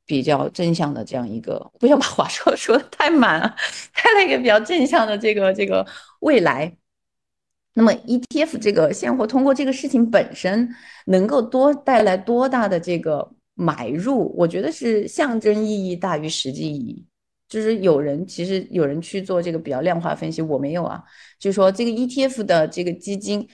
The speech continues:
要达到多大的一个A U M才能够把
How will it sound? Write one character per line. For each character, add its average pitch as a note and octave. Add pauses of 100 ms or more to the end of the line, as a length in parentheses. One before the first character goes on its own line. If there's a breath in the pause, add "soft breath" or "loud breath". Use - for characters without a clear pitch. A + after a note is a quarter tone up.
(240 soft breath)
要 F3+
达 D#3
到 F3+ (200)
多 C4
大 B3
的 D3+
一 D#3
个 E3
A F#3+
U G#3+
M F3 (280 soft breath)
才 E3
能 D#3
够 F3
把 D3+